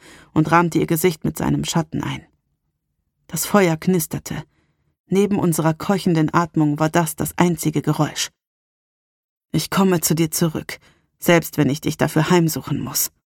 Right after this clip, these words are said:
Ich richtete mich auf, obwohl ich immer noch tief in ihr war,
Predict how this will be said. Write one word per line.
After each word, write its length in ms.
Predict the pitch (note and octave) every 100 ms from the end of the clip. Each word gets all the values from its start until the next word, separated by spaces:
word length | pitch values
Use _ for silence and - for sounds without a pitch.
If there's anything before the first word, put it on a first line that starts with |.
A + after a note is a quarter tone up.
| _ _ _ _ _ _ _ _ _ _ _ _ _
Ich 220 | F#3+ -
richtete 380 | G#3+ - F#3+ -
mich 280 | E3+ D#3+ -
auf, 420 | F#3 E3 - -
obwohl 300 | D#3+ - D3+
ich 160 | D#3 -
immer 160 | E3
noch 140 | D3+ D#3
tief 300 | - F3+ D#3+
in 180 | E3+ E3+
ihr 200 | D#3 D#3
war, 260 | D#3+ D#3